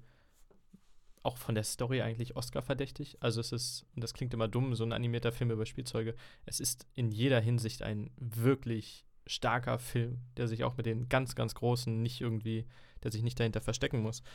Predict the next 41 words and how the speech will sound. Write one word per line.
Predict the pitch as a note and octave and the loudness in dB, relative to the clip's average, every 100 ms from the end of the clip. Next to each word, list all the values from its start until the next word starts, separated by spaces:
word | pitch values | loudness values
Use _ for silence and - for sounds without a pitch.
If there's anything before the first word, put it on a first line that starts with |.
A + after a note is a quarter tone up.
| - - - - - - - - - - - | -18 -20 -20 -20 -20 -20 -20 -20 -20 -16 0
Toy | D3+ | 2
Story | D3+ D#3+ | 6 4
vier | B2 F#3 | 6 6
hab | E3 | 6
ich | C#3+ | 6
dann | D3 | 4
die | C3+ | 4
Trailer | C#3+ D3 E3+ | 6 8 8
gesehen. | E3 C#3+ D3+ D#3 D3+ - - - - - - - - - | 6 4 4 4 2 -4 -14 -18 -20 -20 -20 -20 -20 -4
Ja, | D3 C#3 C#3 C#3+ B2+ | 4 8 8 8 6
Disney | B2+ B2 C#3 C#3+ C3 | 4 4 6 6 6
halt | C3 C3 B2+ | 6 6 0
so, | - C3+ C3 | -4 0 2
„Ey, | - C#3 | 4 4
mach | B2+ | 4
doch | B2 B2+ | 2 4
noch | B2+ | 4
mal | B2 B2 B2 | 6 6 4
ein | A#2+ | 2
Sequel | B2 F#3+ F#3+ D#3 | 0 0 2 2
von | C#3+ C#3 | 2 2
Cars, | D#3+ D#3 A#2+ | 4 4 2
mach | C3 | 0
doch | B2 - | -2 0
Cars | B2 B2+ | 2 0
drei, | B2 A#2 C#3 C#3 | 2 4 6 6
mach | A#2+ B2 | 4 2
doch | B2 B2 - | 2 2 0
Findet | - C3 B2+ | 0 0 4
Dory, | C#3 C#3+ B2+ | 4 6 4
mach | A#2+ B2+ | 2 2
doch | A#2+ A#2+ - | 0 0 0
mal | A#2+ A#2+ A2+ | 2 4 2
Toy | - | 2
Story | B2 B2+ B2 | 0 2 0
vier, | B2 C#3+ C#3 A#2+ | 4 4 6 4
das | A#2+ | 0
bringt | - B2 | -4 -4
doch | A#2+ | -2
alles | A#2 A2+ | 0 0
Geld.“ | A#2+ B2 B2 | 2 2 2